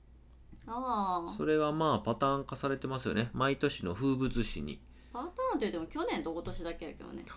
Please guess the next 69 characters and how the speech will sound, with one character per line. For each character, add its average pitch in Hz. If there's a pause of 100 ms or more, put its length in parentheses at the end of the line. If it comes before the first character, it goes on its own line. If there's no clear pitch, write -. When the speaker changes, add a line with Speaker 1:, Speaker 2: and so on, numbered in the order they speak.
Speaker 2:
一 175
昨 262
年 -
や 85
っ -
て 107
な -
い -
か。 - (140)
Speaker 1:
や 220
っ -
て 208
な 175
い、 -
や 151
っ -
て -
な 147
い。 - (180)
Speaker 2:
そ 147
う -
か。 208
Speaker 1:
一 -
昨 254
年 208
は -
や -
っ -
て -
な 98
い。 - (220)
Speaker 2:
な 113
る 123
ほ 123
ど 117
ね。 127 (240)
な 131
ん 123
か、 - (1300)
あ 117
れ 120
を 120
作 -
る 107
と 90
い 87
う 85
の -
は -
ク -
リ 196
ス -
マ -
ス -
っ -
て -
い 76
う -
イ -
メ 80
ー 76
ジ 71
で -
し -
た -
け -
ど。 -
Speaker 1:
う -
ん。 208